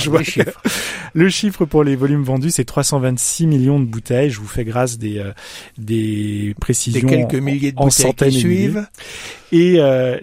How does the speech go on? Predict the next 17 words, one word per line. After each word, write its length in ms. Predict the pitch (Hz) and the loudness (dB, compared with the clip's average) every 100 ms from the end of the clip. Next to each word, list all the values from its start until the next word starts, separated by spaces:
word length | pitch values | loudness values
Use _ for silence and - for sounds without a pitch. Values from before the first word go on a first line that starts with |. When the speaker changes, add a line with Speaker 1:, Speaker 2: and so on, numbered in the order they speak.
| - | -6
Speaker 1:
et 340 | 135 127 123 - | -4 -4 -4 -8
ce 80 | |
qui 80 | - | -2
est 60 | 135 | 2
déjà, 320 | 147 143 143 | 4 4 2
alors, 280 | 120 117 - _ - | 2 -6 -8 _ -8
un, 320 | 135 127 117 113 - | -4 -4 -4 -8 -2
pas 120 | 180 | -2
un 60 | 165 | 0
record 300 | 139 - 131 | -2 -2 -4
absolu, 420 | 123 - 120 156 _ | -4 -4 -4 -6 _
mais 300 | 127 120 117 - | -4 -2 -2 -4
une 220 | 131 131 | -2 0
année, 360 | 127 135 139 156 | 0 0 -2 0
une 240 | 143 175 | 2 4
excellente 560 | 208 - - 143 135 123 | 4 0 -4 -4 -4 -4
année 260 | 113 113 | -6 -6